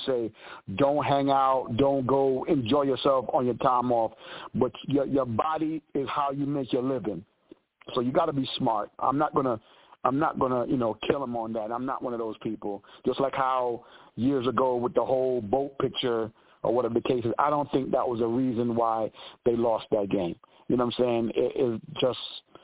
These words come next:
people gotta, they gotta enjoy themselves. They're humans too. They need to decompress and unwind and have fun and things like that. But you gotta be careful with your body. That's what makes your living,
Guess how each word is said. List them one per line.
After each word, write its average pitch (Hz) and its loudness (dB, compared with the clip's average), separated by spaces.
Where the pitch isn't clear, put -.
people 156 0
gotta, 143 -2
they 156 -2
gotta 175 -2
enjoy 151 -4
themselves. 135 -4
They're 135 -2
humans 143 -4
too. 131 -4
They 123 4
need 143 2
to 131 2
decompress 131 0
and 127 0
unwind 127 0
and 117 0
have 117 2
fun 110 0
and 107 0
things 120 0
like 110 -2
that. 117 0
But 110 -2
you 123 -2
gotta 139 0
be 127 -2
careful 123 0
with 113 0
your 120 2
body. 120 0
That's 123 -4
what 123 -2
makes 127 -4
your 110 -2
living, 120 -4